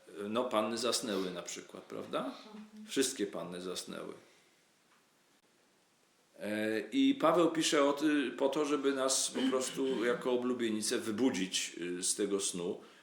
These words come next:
Co więcej, no, tam jest jeszcze napisane, że oprócz tego, że one zasnęły, no, to jedne miały zapas, drugie nie. No i teraz jedne miały problem poważny, a drugie w-, weszły na zaślubiny.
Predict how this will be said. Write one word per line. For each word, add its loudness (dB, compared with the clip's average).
Co 4
więcej, 6
no, 0
tam -2
jest -2
jeszcze 0
napisane, -2
że 0
oprócz -2
tego, 0
że -2
one -2
zasnęły, -2
no, -2
to 0
jedne 4
miały -2
zapas, -4
drugie -6
nie. -2
No -4
i -2
teraz 2
jedne 4
miały 4
problem 4
poważny, 0
a 0
drugie 2
w-, -4
weszły 2
na -2
zaślubiny. -4